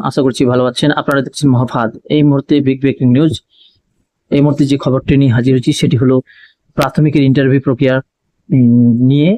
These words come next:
প্রা-, প্রাথমিকের ইন্টারভিউ প্রক্রিয়া শুরু হবে পুজোর পরে পরেই। তেরো হাজার চারশো একুশটি ভ্যাকেন্সিতে এই ইন্টারভিউ প্রক্রিয়া শুরু হবে। তবে এখানে বিশেষ সূত্র মারফত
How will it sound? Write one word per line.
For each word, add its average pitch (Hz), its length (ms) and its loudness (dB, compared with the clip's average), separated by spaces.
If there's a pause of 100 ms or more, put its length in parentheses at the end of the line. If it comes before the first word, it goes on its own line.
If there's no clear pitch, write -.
(100)
প্রা-, 131 300 -4
প্রাথমিকের 143 580 0
ইন্টারভিউ 131 300 2 (100)
প্রক্রিয়া 131 320 0 (340)
শুরু 190 180 2
হবে 160 180 2 (120)
পুজোর 139 220 2
পরে 131 180 -4
পরেই। 107 180 0 (840)
তেরো 147 180 0
হাজার 151 200 0
চারশো 143 300 -2
একুশটি 147 280 0
ভ্যাকেন্সিতে 139 480 0 (480)
এই 143 140 2
ইন্টারভিউ 135 260 0
প্রক্রিয়া 123 240 -2
শুরু 139 220 -2
হবে। 165 160 2 (800)
তবে 143 160 2 (100)
এখানে 160 240 0 (140)
বিশেষ 156 300 0
সূত্র 160 240 -4
মারফত 151 300 -2